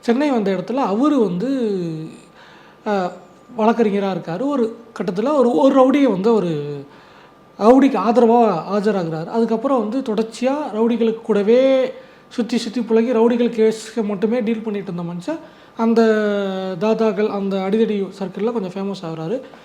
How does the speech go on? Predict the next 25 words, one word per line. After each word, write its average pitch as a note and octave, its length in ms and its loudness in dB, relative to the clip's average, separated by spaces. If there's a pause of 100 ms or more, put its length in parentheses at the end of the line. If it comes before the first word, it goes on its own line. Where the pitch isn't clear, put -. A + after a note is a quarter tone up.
(240)
ஃபேமஸ் C4 280 0
ஆகும்போது A3 440 0
அவரு A#3+ 380 2
ஏதோ A3 160 6
ஒரு F#3+ 420 2
ரவுடி G3+ 300 0
சொல்றாங்க, E3+ 440 -6
அவரை A3+ 280 2
வந்து G3 200 -4
யாரோ G3+ 240 -2
ஒருத்தர் F3 340 -6
வந்து G#3+ 140 -4 (960)
தாக்கிட்டாங்க. G#3 500 0
அதுக்கு A#3+ 400 0
பழி A3+ 260 2
வாங்குறதுக்கு A#3 400 0
இவரே C4+ 400 2
களத்துல B3+ 400 0 (120)
இறங்கி G3 380 -4 (880)
சம்பவம் A3 400 0
பண்ணனால G3 340 -4
இவரும் B3+ 480 2
ரவுடியாக G3+ 380 0 (140)
மாறுறாரு E3+ 500 -4 (160)
அப்படின்னு D#3 240 -10